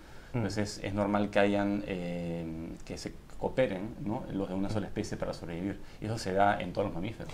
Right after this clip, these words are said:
Speaker 2: ¿no?
Speaker 1: Ya, ¿y qué pasa con nosotros, Víctor Andrés, los seres humanos, que tenemos a veces visiones tan diferentes, tan disímiles de lo que es la ética? ¿Qué está influyendo ahí? ¿La cultura, la familia,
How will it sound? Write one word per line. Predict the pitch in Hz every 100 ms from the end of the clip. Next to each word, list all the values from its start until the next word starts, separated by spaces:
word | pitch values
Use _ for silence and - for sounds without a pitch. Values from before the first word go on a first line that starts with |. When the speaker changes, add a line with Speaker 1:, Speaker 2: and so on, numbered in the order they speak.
| -
Speaker 2:
¿no? | 139 - 143
Speaker 1:
Ya, | 143 -
¿y | 156 143
qué | 247
pasa | - - 220
con | 165
nosotros, | 135 - - 117 - 107 101
Víctor | 95 - 104
Andrés, | 120 127
los | 120
seres | 139 131 -
humanos, | 117 117 110 110 127 - - - - -
que | 143
tenemos | 131 170 165 -
a |
veces | 151 160 143 143
visiones | 123 143 143 143
tan | - 151 156 - - -
diferentes, | 143 120 113 131 143 127
tan | - 135
disímiles | 127 - 147 120 101 101 - - -
de | 110
lo | 117
que | -
es | 117
la | 117 95
ética? | 98 - - - - - - - -
¿Qué | 170
está | -
influyendo | 190 - 139 131 131 120 107
ahí? | 107 -
¿La | 107 95
cultura, | 98 95 - 139 165 151 147 143 143 - - - - 180
la | 110
familia, | - - 101 131 170 135 131 131 127